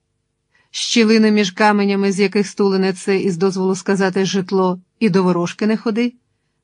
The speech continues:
поросли мохом та пліснявою. І добре, якщо зі стелі не падає важкими краплинами прямо людям на голови сконденсована вода.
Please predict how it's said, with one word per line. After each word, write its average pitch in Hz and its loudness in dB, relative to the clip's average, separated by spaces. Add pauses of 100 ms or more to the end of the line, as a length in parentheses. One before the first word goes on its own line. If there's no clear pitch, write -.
поросли 208 2
мохом 208 0
та 202 -4
пліснявою. 180 -4 (840)
І 226 2
добре, 214 2
якщо 220 0
зі 214 0
стелі 269 0
не 214 2
падає 220 0
важкими 220 -2
краплинами 233 0 (360)
прямо 220 2
людям 202 0
на 190 0
голови 214 -2 (160)
сконденсована 190 0
вода. 156 -6